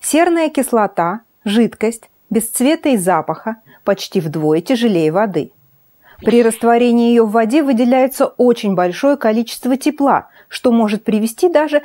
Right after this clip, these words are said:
к вскипанию раствора. При смешивании серной кислоты с водой следует наливать кислоту в воду,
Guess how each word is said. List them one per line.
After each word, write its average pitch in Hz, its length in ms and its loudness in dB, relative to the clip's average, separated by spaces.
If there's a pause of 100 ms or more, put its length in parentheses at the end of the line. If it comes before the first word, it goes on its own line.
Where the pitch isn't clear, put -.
к - 80 -20
вскипанию 220 640 0
раствора. 185 680 -4 (500)
При 247 140 0
смешивании 269 680 2
серной 226 420 0
кислоты 226 500 -2
с 220 120 -8
водой 247 420 0 (160)
следует 269 560 0
наливать 254 480 2
кислоту 269 520 0
в 262 60 -2
воду, 240 480 0